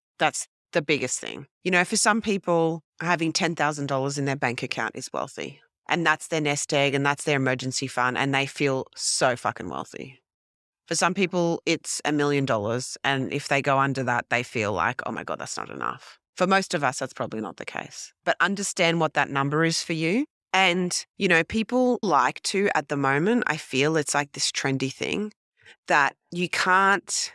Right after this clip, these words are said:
I don't even know what they call it 'cause it drives me nuts so much, but it's like this thing of,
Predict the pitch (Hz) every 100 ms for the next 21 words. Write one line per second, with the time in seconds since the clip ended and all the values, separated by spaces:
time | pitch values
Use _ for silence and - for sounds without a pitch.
0 | - 151 185 170 143 120 117 120 - 123
1 | 110 - 135 131 131 127 135 110 95 -
2 | - 127 120 101 - 156 - 160 156 147
3 | - 151 143 135 127 123